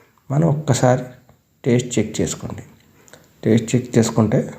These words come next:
మనకి ఉప్పు, కారం అన్నీ సరిపోతే పర్వాలేదు. ఒకవేళ ఏదైనా తక్కువైతే ఇలాంటి టైంలో వేసుకోవచ్చు.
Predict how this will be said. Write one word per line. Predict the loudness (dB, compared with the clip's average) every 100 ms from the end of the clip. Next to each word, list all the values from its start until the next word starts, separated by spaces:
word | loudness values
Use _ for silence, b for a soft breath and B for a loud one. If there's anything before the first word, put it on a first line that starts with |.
| -4
మనకి | -2 0 0
ఉప్పు, | 0 -2 0 0 0 0
కారం | 2 2 0 -4
అన్నీ | -2 -2
సరిపోతే | 0 0 0 -4 -4 0
పర్వాలేదు. | 2 4 2 -2 -4
ఒకవేళ | -2 0 2
ఏదైనా | 4 2 2
తక్కువైతే | 0 -2 -2 -2 0 -2 -6 B B B _ 2
ఇలాంటి | 4 4
టైంలో | 2 2 2 0
వేసుకోవచ్చు. | -2 -4 -8 -14 -14